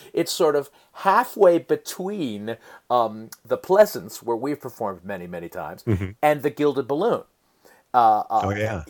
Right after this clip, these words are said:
Speaker 1: Yeah, I mean, you have to, you walk back and forth between these two primary venues on that side of Edinburgh. And the Surgeons Hall is right in the middle. I've seen a bunch of shows there. So that's a terrific location.
Speaker 2: Yes, it's a very, it's a, it's a good location.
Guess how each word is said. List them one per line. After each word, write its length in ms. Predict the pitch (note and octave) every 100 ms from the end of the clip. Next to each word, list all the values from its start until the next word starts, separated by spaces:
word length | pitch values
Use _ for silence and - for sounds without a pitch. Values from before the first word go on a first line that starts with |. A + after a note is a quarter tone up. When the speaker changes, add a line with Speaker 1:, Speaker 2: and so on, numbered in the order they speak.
| -
Speaker 1:
Yeah, 320 | E3+ D#3 D#3
I 40 |
mean, 180 | D3+ D#3
you 120 | D3
have 300 | D3 E3 E3 -
to, 240 | C#3+ B2+
you 80 | C#3+
walk 280 | C#3 D3 C#3
back 240 | E3+ E3+ F3+
and 100 | D3+
forth 260 | D#3+ D3+
between 380 | C#3 - C3 B2
these 240 | A#2 A#2+
two 300 | - C3 B2 A#2+
primary 480 | C#3 C3 A#2+ A#2 A2+
venues 460 | C3+ C#3+ A2+ G2+
on 80 | G#2
that 220 | A2+ -
side 240 | - A2+ G#2
of 100 | A2
Edinburgh. 460 | E3 C#3 F#2 D#2+ - - - _ -
And 200 | B2 A#2
the 40 |
Surgeons 420 | A2+ D3+ C3+ C#3
Hall 260 | D#3 C3+ B2 C3+
is 160 | B2+
right 260 | A#2 C#3 D#3
in 80 | B2+
the 60 |
middle. 260 | C3 C3+ G2+
I've 120 | F#2+
seen 140 | C#3
a 40 | C3+
bunch 220 | C#3 E3+
of 80 | E3+
shows 320 | - F#2 D2
there. 180 | G2+ D2
So 120 | -
that's 220 | A2 C#3
a 60 | C3
terrific 560 | - A2 F#2+ A#2+ - -
location. 520 | F2+ F2 C3 F#3 - _ _ _ _ _ _ _ _ _ _ -
Speaker 2:
Yes, 280 | B2+ - -
it's 140 | -
a 40 |
very, 480 | F#2+ G#2 A#2 A2+ G#2 G#2
it's 120 | A#2
a, 60 | G#2 A2+
it's 200 | A#2 A2
a 20 |
good 140 | B2+
location. 580 | A2+ F#2+ F#2 E2 - D2+